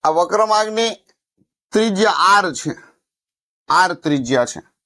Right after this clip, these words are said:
અહીંયા કોઈ વાહન છે આપણું, એ ગતિ કરે છે, આગળ તરફ ગતિ કરે છે.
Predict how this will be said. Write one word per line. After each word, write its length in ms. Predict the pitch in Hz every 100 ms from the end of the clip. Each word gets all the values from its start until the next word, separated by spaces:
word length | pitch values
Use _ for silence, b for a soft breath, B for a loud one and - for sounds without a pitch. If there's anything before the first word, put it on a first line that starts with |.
| _ _ _ _ _ _ _ _ -
અહીંયા 280 | 185 220 226
કોઈ 160 | 220
વાહન 460 | 202 175 185 220 220
છે 100 | 202
આપણું, 320 | 185 180 190 - _ _ _ _ _ _ _ _ _ _ _ -
એ 120 | 180 185 - _ - 165
ગતિ 260 | 202 220 226
કરે 240 | 180 180 175
છે, 120 | 180
આગળ 360 | 143 160 208 196
તરફ 280 | 190 180 156
ગતિ 220 | 156 143 156
કરે 240 | 147 147 135
છે. 160 | -